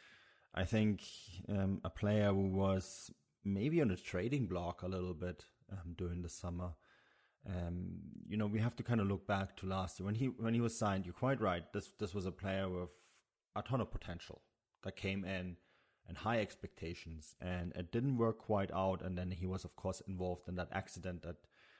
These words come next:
um, a, a fatal accident, right? Um, and that, I think, we have to remember that players are people, and things that happen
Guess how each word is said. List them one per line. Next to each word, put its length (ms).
um, 420
a, 80
a 80
fatal 380
accident, 600
right? 300
Um, 380
and 260
that, 260
I 80
think, 480
we 140
have 200
to 80
remember 360
that 180
players 460
are 60
people, 360
and 460
things 160
that 120
happen 420